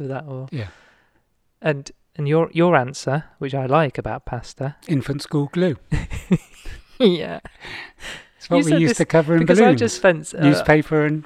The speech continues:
Speaker 1: I've been
Speaker 2: flour and
Speaker 1: watching the,
Speaker 2: water.
Speaker 1: um, the Stanley Tucci documentaries about his food, relationship with food in Italy.
Speaker 2: Yeah.
Speaker 1: And the beautifully shot, the
Speaker 2: Yeah.
Speaker 1: documentaries. You wanna go there, you just wanna, you see them making pasta. You just wanna go there and eat pasta,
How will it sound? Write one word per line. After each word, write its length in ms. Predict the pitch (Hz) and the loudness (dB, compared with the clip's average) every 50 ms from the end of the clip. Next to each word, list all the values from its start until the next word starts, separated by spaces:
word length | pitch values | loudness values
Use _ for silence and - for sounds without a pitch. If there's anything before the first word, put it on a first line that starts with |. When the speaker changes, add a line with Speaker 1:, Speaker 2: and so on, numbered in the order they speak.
| _ - | _ -2
Speaker 1:
I've 100 | 196 196 | -2 0
been 100 | 226 226 | 0 2
Speaker 2:
flour 200 | 165 165 160 165 | 2 4 4 4
and 100 | 165 160 | 2 4
Speaker 1:
watching 160 | 175 185 190 | 4 4 4
the, 120 | 175 160 156 | 4 4 4
Speaker 2:
water. 80 | 151 143 | 2 2
Speaker 1:
um, 140 | 139 135 131 | 2 0 -2
the 80 | 135 143 | -4 -6
Stanley 420 | - - - 165 156 147 143 147 | -4 -2 -2 -2 -2 -2 -4 -6
Tucci 640 | - - - 175 156 - - - - 131 120 117 156 - - - | -6 -6 -6 -6 -6 -6 -8 -8 -6 -6 -6 -6 -10 -14 -16 -6
documentaries 800 | - 135 131 - - - 131 131 123 135 - - 127 120 117 - - - | -4 -4 -4 -4 -4 -4 -4 -4 -4 -4 -6 -6 -6 -6 -8 -12 -14 -8
about 160 | - 131 - | -6 -6 -2
his 180 | 127 139 131 - | -2 -2 -4 -4
food, 360 | - - - 131 127 127 139 170 160 | -4 -2 0 0 0 0 -4 -8 -8
relationship 480 | 147 139 131 131 135 - - - - | -6 -2 -2 -2 -2 -2 -6 -10 -14
with 100 | - - | -16 -6
food 240 | - - 135 123 120 | -2 0 0 0 0
in 80 | 123 127 | -2 -6
Italy. 440 | 139 - - - 127 123 120 127 127 - | -6 -6 -6 -8 -8 -8 -8 -8 -6 -4
Speaker 2:
Yeah. 180 | 147 120 104 - | -4 -4 -4 -6
Speaker 1:
And 120 | - 165 160 | -8 -10 -8
the 100 | 160 156 160 - - 131 143 160 165 _ | -10 -12 -12 -16 -20 -20 -20 -20 -20 _
beautifully 580 | - 160 165 180 185 175 - - - - 135 123 | -10 -6 -4 -4 -4 -4 -6 -10 -8 -6 -6 -6
shot, 380 | - - 151 135 127 - _ - | -4 -2 -2 -2 -2 -4 _ -2
the 100 | - 143 | -2 -2
Speaker 2:
Yeah. 40 | 135 - - 139 110 | -2 0 0 0 0
Speaker 1:
documentaries. 720 | 92 - 143 123 123 120 123 - - - 123 120 - - | -2 -4 -6 -8 -8 -10 -10 -10 -8 -6 -6 -6 -6 -6
You 80 | 135 143 | -4 -4
wanna 140 | 143 135 123 | -4 -4 -4
go 140 | - 120 117 | -4 -4 -4
there, 100 | 120 117 | -4 -4
you 80 | 123 123 | -6 -6
just 180 | 139 131 - - | -8 -8 -8 -8
wanna, 160 | 127 131 147 - | -10 -10 -10 -14
you 60 | 135 | -10
see 120 | - 139 | -8 -8
them 100 | 120 120 113 | -8 -8 -10
making 260 | 110 107 - - 110 | -14 -14 -14 -16 -14
pasta. 420 | - - 120 - - - 135 123 - _ - - - _ _ _ - | -12 -12 -12 -12 -14 -18 -20 -20 -20 _ -20 -20 -20 _ _ _ -14
You 80 | 175 | -10
just 200 | 131 147 135 - | -8 -8 -6 -4
wanna 120 | 147 135 135 | -4 -2 -2
go 140 | 135 123 | -2 -4
there 140 | 123 120 117 | -4 -4 -6
and 100 | 117 113 | -6 -8
eat 120 | 113 - - | -10 -10 -10
pasta, 400 | - 123 - - - - 123 | -10 -10 -12 -14 -18 -20 -20